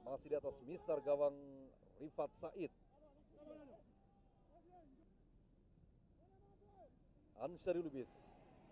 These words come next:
Aji Santoso sekarang. Kurniawan yang dituju.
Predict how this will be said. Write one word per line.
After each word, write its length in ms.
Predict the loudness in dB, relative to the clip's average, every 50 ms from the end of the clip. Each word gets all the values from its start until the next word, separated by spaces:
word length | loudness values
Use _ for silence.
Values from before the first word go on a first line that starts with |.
| -20 -20 -20 -20 -20 -20 -20 -20 -20 -20 -20 -18 -18 -20 -20 -20 -20 -20 -20 -20 -20 -20 -20 -20 -20 -20 -20 -20 -20 -20 -20 -20 -20 -20 -20 -20 -20 -20 -20 -20 -20 -20 -20 -20 -20 -20 -20 -16 -4 4
Aji 240 | 6 6 6 6 4
Santoso 480 | 6 6 8 8 8 4 4 2 0
sekarang. 400 | 2 2 4 8 8 8 6 6 0 -8 -14 -20 -20 -18 -18 -18 -18 -18 -18 -18 -18 -20 -20 -20 -20 -18 -16 -16 -16 -16 -16 -16 -16 -16 -8 2 8
Kurniawan 480 | 10 10 10 12 12 12 12 12 12 10
yang 160 | 10 6 6
dituju. 560 | 6 4 4 8 10 12 12 12 12 12 10